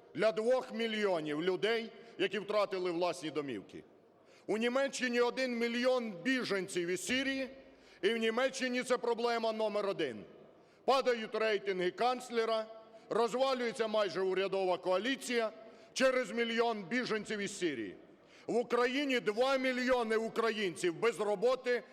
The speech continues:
без житла, без соціального, без медичного забезпечення, і ні для кого немає проблем.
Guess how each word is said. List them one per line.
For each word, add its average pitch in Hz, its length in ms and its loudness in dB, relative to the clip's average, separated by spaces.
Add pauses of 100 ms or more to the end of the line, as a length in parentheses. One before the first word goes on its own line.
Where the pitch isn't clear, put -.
(220)
без 214 160 2
житла, 247 640 0 (260)
без 226 200 2
соціального, 240 680 2
без 220 200 -2
медичного 202 580 0
забезпечення, 240 920 0 (680)
і 240 200 0
ні 240 160 0
для 233 160 2
кого 233 260 2
немає 247 420 0
проблем. 262 520 0